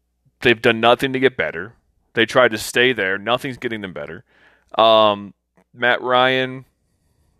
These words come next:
isn't, doesn't look as good as he used to. Julio Jan-, Jones doesn't look as good as he used to. Um, the Falcons don't play defense well. They don't seem to do much of anything well. Uh, Falcons six and ten.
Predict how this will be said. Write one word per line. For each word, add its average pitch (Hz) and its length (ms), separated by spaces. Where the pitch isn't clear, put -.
isn't, 131 340
doesn't 127 220
look 123 160
as 117 100
good 120 160
as 110 120
he 101 60
used 123 300
to. 127 300
Julio 92 380
Jan-, 113 440
Jones 131 420
doesn't 123 260
look 117 160
as 113 80
good 117 140
as 113 100
he 110 80
used 117 240
to. 120 180
Um, 87 460
the - 100
Falcons 110 560
don't 110 180
play 98 160
defense 107 500
well. 104 300
They 98 100
don't 104 140
seem 110 100
to 90 60
do 90 100
much 87 160
of - 80
anything 104 320
well. 104 300
Uh, 76 200
Falcons 101 800
six - 400
and 90 120
ten. - 220